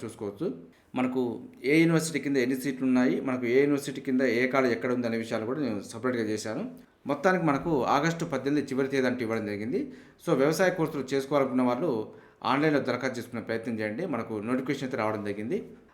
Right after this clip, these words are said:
ఆన్లైన్ దరఖాస్తు ఫీజు ఓసీ మరియు బీసీ అభ్యర్థులు అయితే పద్దెనిమిది వందల రూపాయలు ఫీజు చెల్లించాలి. ఎస్సీ, ఎస్టీ అభ్యర్థులు అయితే తొమ్మిది వందలు చెల్లించాల్సి ఉంటుందంటూ ఇవ్వడం జరిగింది. సీటు వస్తే వ్యవసాయ, కమ్యూనిటీ సైన్స్, ఫుడ్ టెక్నాలజీ కోర్సులకు నలభై ఆరు వేల ఆరు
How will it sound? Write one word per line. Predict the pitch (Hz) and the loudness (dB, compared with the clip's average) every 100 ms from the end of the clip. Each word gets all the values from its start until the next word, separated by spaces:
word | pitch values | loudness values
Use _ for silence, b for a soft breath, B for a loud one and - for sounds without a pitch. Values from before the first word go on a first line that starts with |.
| - 131 | 0 2
ఆన్లైన్ | 180 185 | 4 4
దరఖాస్తు | 160 156 170 165 151 | 2 0 -2 -2 0
ఫీజు | 143 165 139 117 - 139 | 0 2 0 0 0 2
ఓసీ | 160 196 170 | 2 2 2
మరియు | 147 127 | 2 2
బీసీ | 143 160 165 139 | 2 2 2 2
అభ్యర్థులు | 135 127 131 | 2 2 2
అయితే | 127 143 107 - | 2 0 -2 -2
పద్దెనిమిది | 120 135 139 | 0 2 4
వందల | 131 123 | 4 2
రూపాయలు | 127 123 | 0 -2
ఫీజు | 120 113 | -4 -6
చెల్లించాలి. | 107 101 98 107 196 - B B B 131 | -6 -6 -4 -4 -4 -6 B B B -2
ఎస్సీ, | - 226 180 | 2 6 6
ఎస్టీ | 165 180 151 | 6 4 4
అభ్యర్థులు | 135 139 131 | 4 4 4
అయితే | 127 165 117 110 | 2 2 0 0
తొమ్మిది | 135 135 | 0 2
వందలు | 143 139 131 | 4 2 2
చెల్లించాల్సి | 120 117 120 113 113 | -2 -2 -2 -2 -4
ఉంటుందంటూ | 107 110 107 143 | -4 -6 -4 -2
ఇవ్వడం | 113 104 | -2 -2
జరిగింది. | 101 98 165 262 B B B - | -2 -2 -4 -4 B B B 0
సీటు | 170 196 214 | 2 6 6
వస్తే | 165 - 170 127 - - B B - | 4 4 4 2 0 -10 B B 0
వ్యవసాయ, | 135 165 190 185 170 | 2 4 6 6 4
కమ్యూనిటీ | 151 160 160 160 | 4 2 0 0
సైన్స్, | 143 156 160 - - | 0 0 -4 -12 -10
ఫుడ్ | 135 156 | -6 -2
టెక్నాలజీ | 160 160 143 127 | 0 0 0 0
కోర్సులకు | 135 123 127 156 139 107 - | 0 0 -2 0 0 -2 -4
నలభై | 117 131 165 165 | -2 2 4 6
ఆరు | 156 | 6
వేల | 156 156 107 | 4 2 2
ఆరు | 120 | 2